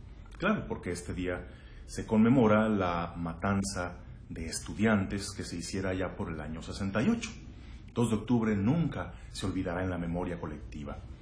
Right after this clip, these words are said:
Pero este mismo día, nosotros los católicos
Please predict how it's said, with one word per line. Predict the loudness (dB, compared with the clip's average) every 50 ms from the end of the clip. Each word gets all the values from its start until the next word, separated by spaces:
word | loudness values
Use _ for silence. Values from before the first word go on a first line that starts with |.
| -12 -12 -12 -12 -12 -10 0 6
Pero | 8 12 12 12
este | 12 10 8 10 10
mismo | 10 10 10 10 8
día, | 8 8 6 6 4 2 -4 -8 -12 -14 -14 -14 -14 -14 -14 -16 -16 -12 -12
nosotros | -8 -4 0 0 0 0 0 -2
los | -2 -2 -4 -6
católicos | -8 -2 2 4 4 4 4 2 0 -2 -4 -4 -8